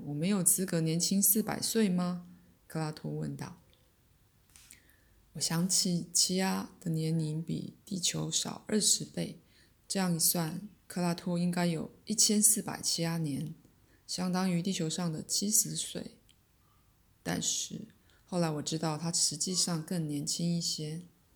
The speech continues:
阿米没有回答，他注视着远方，双臂交叉抱在胸前。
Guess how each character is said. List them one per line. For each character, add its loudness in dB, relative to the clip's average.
阿 0
米 6
没 0
有 0
回 -4
答， -8
他 -6
注 -8
视 0
着 -4
远 -8
方， -6
双 0
臂 -2
交 -2
叉 -4
抱 -6
在 -4
胸 -4
前。 -6